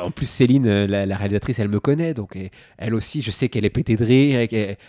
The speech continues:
je le vois dans les signes qu'elle me fait, et elle me parle dans le casque, et elle me dit, « Non, mais calme-toi, Frédéric, ne dis rien, ne dis rien. » Et, euh, voilà, euh, il y a des, euh, et, euh, et puis après, il y a aussi des, des trucs que, des trucs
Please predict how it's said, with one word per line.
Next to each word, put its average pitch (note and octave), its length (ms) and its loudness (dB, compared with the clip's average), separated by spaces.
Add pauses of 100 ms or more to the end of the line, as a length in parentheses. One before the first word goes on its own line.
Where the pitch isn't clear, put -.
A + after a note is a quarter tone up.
(120)
je G2 140 -12
le G#2+ 80 0
vois A2+ 160 4
dans G#2+ 100 4
les G#2+ 80 4
signes A2 220 -4
qu'elle G#2 180 0
me G#2 100 -2
fait, B2 180 -4 (180)
et A2+ 60 4
elle G2+ 120 0
me A2 120 2
parle F#3 280 2
dans A#2+ 80 0
le A2 60 -2
casque, D#3 320 -2
et G2+ 40 -8
elle F#2+ 60 -8
me F2+ 100 -8
dit, « D2+ 160 -12
Non, D#2 140 -18
mais D#2 80 -20
calme-toi, G#2+ 420 -12
Frédéric, F2+ 340 -16
ne G#2+ 60 -2
dis G#2+ 140 -4
rien, A2+ 240 -4 (120)
ne G2+ 80 -8
dis B2+ 140 -6
rien. » A#2 200 -8 (560)
Et, G2 180 -6
euh, E2+ 240 -10 (1300)
voilà, B2+ 460 -4
euh, F2 180 -20 (520)
il - 100 -16
y - 20 -16
a - 20 -16
des, D#2+ 60 -16
euh, - 80 -18 (1160)
et, G#2+ 200 0
euh, G2+ 200 8
et A#2 60 6
puis C#3 140 6
après, D#3+ 220 6
il - 20 8
y C#3 40 10
a - 20 8
aussi C3+ 220 2
des, B2 180 6
des A#2 120 2
trucs - 220 -4
que, A#2 160 4 (180)
des A#2+ 160 -6
trucs - 220 -12